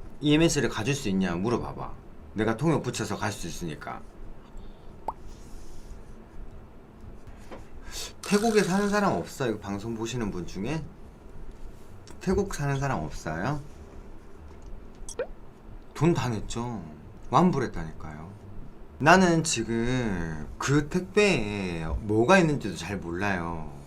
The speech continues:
인수인계를 못 받아가지고 내가 지금 그 택배 안에 파라다이스 관은 들어있는 건 알겠는데 그 다음 뭐가 들어있는지 잘 모르겠어요. 미니한테 전화해봐야 되겠다.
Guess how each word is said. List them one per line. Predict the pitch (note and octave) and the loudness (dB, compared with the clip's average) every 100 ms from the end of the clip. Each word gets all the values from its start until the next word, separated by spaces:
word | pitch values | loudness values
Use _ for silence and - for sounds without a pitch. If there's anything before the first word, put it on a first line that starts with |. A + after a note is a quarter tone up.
| - - - | -14 -12 -4
인수인계를 | D3 E3 D#3+ F3 E3 B2+ | 2 2 2 2 2 2
못 | E2 - | -2 2
받아가지고 | C#3+ B2 F2+ D#2+ D#2+ - E2 E2 E2 D#2+ | 2 4 0 -4 -8 -10 -8 -6 -6 -4
내가 | E2 E2+ | -4 -4
지금 | - - F2 F2+ E2+ D2 C2+ - - - - | -6 -6 -6 -4 -6 -6 -6 -6 -6 -8 -6
그 | - A#2+ B2+ | -2 0 0
택배 | - E3 E3+ | -2 0 0
안에 | D3+ D#3 B2+ G2 F#2+ D#2 C#2+ - - - - | 2 2 0 0 -2 -4 -6 -8 -8 -10 -2
파라다이스 | D#3 F3+ F3 C#3 | 2 4 2 0
관은 | G#2+ D3 F#3+ | 4 6 6
들어있는 | E3 C#3 A#2 | 6 4 4
건 | G2+ | 2
알겠는데 | D2 F2 A2 F#2+ F#2 | 0 0 2 2 0
그 | C#3 | 4
다음 | E3+ G#2+ | 4 4
뭐가 | G2+ D#3+ | 4 6
들어있는지 | E3 E3 C3+ F#2+ | 6 4 2 -2
잘 | F2 F2 | -4 -4
모르겠어요. | D#2 G2 A#2 - - D2+ C#2+ - - - - - - - - - - - - - - - - - - - - - - - - - - - - - - | -4 -2 0 -2 -4 -10 -10 -12 -12 -12 -12 -14 -14 -16 -16 -14 -12 -10 -10 -10 -12 -12 -14 -18 -18 -20 -18 -16 -16 -16 -14 -14 -12 -12 -12 -14 -4
미니한테 | C#4 C3 C3+ A2+ | 2 4 4 0
전화해봐야 | - F#2 F2+ F2+ | -4 -6 -4 -6
되겠다. | E2+ - - | -6 -8 -8